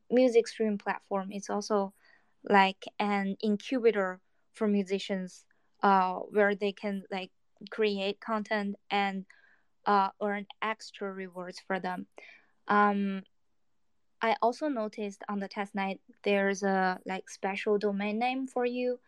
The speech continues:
uh, L Z R dot near. Uh, could you tell us a little bit more about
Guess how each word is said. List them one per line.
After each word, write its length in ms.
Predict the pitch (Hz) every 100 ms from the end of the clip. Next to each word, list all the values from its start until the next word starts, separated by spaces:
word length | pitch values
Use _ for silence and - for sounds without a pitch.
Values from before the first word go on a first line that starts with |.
| _ _ -
uh, 380 | 214 208 202 190 -
L 200 | 202 196
Z 180 | 196
R 320 | 190 185 190 208
dot 180 | 196 196
near. 340 | 196 202 208 - _ _ _ -
Uh, 320 | 196 196 202 202
could 180 | 208 214
you 120 | 226
tell 360 | - 226 220
us 160 | 208 208
a 60 | 202
little 180 | 202
bit 180 | 202 208
more 360 | 202 196 190 196 _ _ _ _ 202
about 440 | 196 196 190